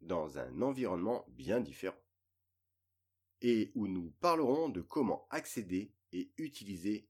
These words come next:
nos émotions ressources. À bientôt. Motivus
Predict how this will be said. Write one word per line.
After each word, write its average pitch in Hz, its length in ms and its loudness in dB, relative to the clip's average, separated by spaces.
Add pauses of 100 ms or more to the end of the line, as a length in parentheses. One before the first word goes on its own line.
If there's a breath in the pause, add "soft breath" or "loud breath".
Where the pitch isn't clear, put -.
nos 76 160 -10
émotions 87 760 -4 (120)
ressources. - 600 -12 (720)
À 71 120 -4
bientôt. 123 400 4 (2500)
Motivus 226 460 12